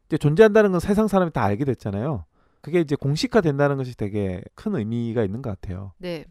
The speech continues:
Speaker 2: 흥미진진한 그 사건인 것 같습니다. 여기저기서 어쨌든 지금 그 활화산처럼 막 솟구치고 있습니다. 과연 이것을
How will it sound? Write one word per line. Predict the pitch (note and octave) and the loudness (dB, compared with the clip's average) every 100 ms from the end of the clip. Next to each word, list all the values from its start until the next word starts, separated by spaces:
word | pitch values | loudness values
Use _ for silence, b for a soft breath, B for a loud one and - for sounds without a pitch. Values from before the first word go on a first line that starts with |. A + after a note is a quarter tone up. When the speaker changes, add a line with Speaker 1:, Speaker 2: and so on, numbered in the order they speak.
| _ | _
Speaker 2:
흥미진진한 | - F4+ G#4 - G3 F3+ F#3+ E3 D3+ C#3+ - - E3+ E3+ D#3 D3 - - | -8 -2 -2 -2 -4 -6 -8 -8 -12 -14 -18 -16 -10 -10 -10 -12 -18 -18
그 | D#3 | -14
사건인 | D#3+ B3+ D4+ B3 F#3+ | -10 -6 -4 -2 -4
것 | E3 | -8
같습니다. | E3+ B2+ - D3 - - D3 b b b | -10 -16 -16 -18 -18 -20 -20 b b b
여기저기서 | D3+ F3+ C4 A#3+ G#3+ G#3 G#3 | -8 -4 -2 0 0 0 -2
어쨌든 | D#3+ - F#3+ - F#3 F3+ F3 b b _ | -2 -2 -8 -4 -6 -6 -12 b b _
지금 | D#3 D3+ D3+ D3+ D3 D#3+ | -16 -12 -10 -10 -12 -18
그 | - A2 - D3+ | -18 -16 -16 -10
활화산처럼 | G#3 B3+ B3 B3+ B3 A#3+ A#3+ A3+ - D#3 B2 | -6 -4 -6 -2 -4 -2 -4 -6 -8 -8 -8
막 | A2 C3 _ | -12 -18 _
솟구치고 | - - G#4 - - F#3+ | -14 -2 0 0 0 -2
있습니다. | C#3+ - C#3+ - C#3 D3+ _ b b - | -4 -10 -16 -16 -18 -20 _ b b -10
과연 | F3+ G#3 A#3 | -4 -2 -2
이것을 | E3+ F#3 F#3 - A3 C4+ | -4 -4 -4 -4 -4 -4